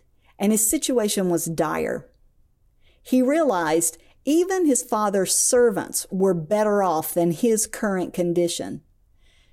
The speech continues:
So he decided to return to his father,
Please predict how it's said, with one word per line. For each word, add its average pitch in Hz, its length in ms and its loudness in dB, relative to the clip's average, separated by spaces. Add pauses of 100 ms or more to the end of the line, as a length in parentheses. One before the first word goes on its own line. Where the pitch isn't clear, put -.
So 214 220 2
he 196 80 4
decided 247 640 0
to 202 100 0
return 247 560 0
to 311 120 -2
his 285 180 0
father, 165 560 -2